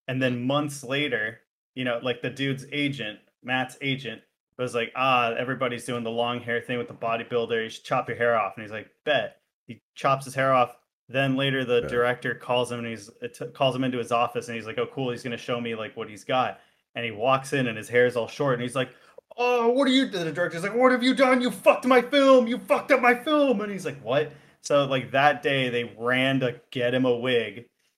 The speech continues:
Speaker 1: and also to shoot a couple of very prominent scenes,
Speaker 2: <laughs>
Speaker 1: which, uh,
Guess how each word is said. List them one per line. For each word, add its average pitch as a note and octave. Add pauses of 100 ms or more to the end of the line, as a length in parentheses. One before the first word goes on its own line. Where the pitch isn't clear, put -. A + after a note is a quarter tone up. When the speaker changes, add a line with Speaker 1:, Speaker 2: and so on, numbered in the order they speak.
(420)
Speaker 1:
and B2 (140)
also C#3
to A#2
shoot B2
a A#2
couple C3+
of A#2
very B2+
prominent B2+
scenes, C4+
Speaker 2:
<laughs> D4+
Speaker 1:
which, A#2+
uh, A2